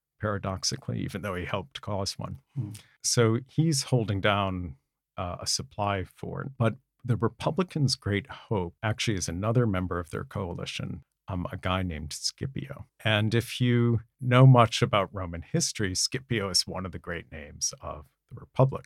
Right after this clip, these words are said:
Speaker 1: because he was the general who defeated Hannibal. And there are prophecies going around that only a Scipio will be victorious in Africa.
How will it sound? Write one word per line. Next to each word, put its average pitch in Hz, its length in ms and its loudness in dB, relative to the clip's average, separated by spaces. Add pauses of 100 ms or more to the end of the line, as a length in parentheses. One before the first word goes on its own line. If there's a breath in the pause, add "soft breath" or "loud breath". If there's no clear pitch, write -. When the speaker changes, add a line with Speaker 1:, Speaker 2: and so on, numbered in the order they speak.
(140)
Speaker 1:
because 82 300 -10
he 104 220 -6
was 92 220 -6
the - 80 -14
general 90 400 -6
who 90 140 -10
defeated - 520 -12 (100)
Hannibal. 82 460 -12 (160)
And 110 520 2 (100)
there 107 120 -2
are 101 100 -2 (100)
prophecies 123 720 0
going 92 300 -4
around 85 520 -10 (160)
that - 140 -6 (100)
only 101 460 -2
a 87 60 -6
Scipio - 720 -8 (440)
will 92 140 -6
be 87 200 -8
victorious 80 920 -8 (140)
in 82 300 -8
Africa. - 580 -10